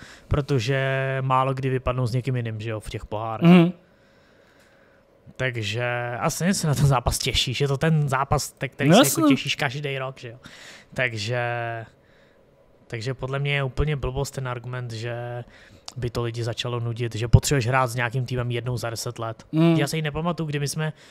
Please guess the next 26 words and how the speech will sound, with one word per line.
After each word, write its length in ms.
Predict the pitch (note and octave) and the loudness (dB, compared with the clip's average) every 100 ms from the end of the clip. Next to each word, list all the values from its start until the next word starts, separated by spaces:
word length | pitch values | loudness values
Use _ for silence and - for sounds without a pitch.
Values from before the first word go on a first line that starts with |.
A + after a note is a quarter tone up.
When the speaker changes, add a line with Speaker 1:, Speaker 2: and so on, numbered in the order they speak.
| - | -18
Speaker 1:
hráli 340 | - C3 D3 D#3+ | -4 0 0 0
prostě 280 | E3 - | -2 -2
s 40 | C#3 | -4
nějakýma 340 | C3+ B2+ C#3 | -4 -4 -4
velkýma 520 | A#2+ B2+ A#2+ C3 B2 | -4 -4 -6 -8 -6
jako 200 | B2 A#2+ | -6 -6
týmama, 480 | A#2 A#2 A#2+ C3 A#2+ | -10 -10 -8 -8 -8
víš, 180 | A2+ A#2 | -8 -10
jakože, 500 | A#2+ A#2 A2+ A#2 A#2 - - - | -10 -10 -10 -8 -10 -14 -20 -8
já 60 | |
se 60 | C3+ | -2
mega 240 | D#3+ E3 | 0 0
těším, 320 | E3 E3 E3+ | -2 -2 -2
já 140 | D#3+ C#3+ | 0 -2
jsem 140 | D#3 | -2
se 80 | D#3 | 0
mega 220 | D#3 D#3+ | 0 0
těšil 280 | D#3+ D3 D#3 | -2 -4 -2
na 100 | C#3+ | -2
ten 100 | C#3+ | 0
zápas 260 | C#3 C#3+ C#3+ | 0 0 -2
s 40 | |
Barsou. 400 | C#3 F3+ - B2 - - - - _ | -2 -4 -2 -6 -6 -20 -20 -20 _
Že, 120 | - | -6
ty 140 | D3 | -2
vole, 80 | D3+ | 0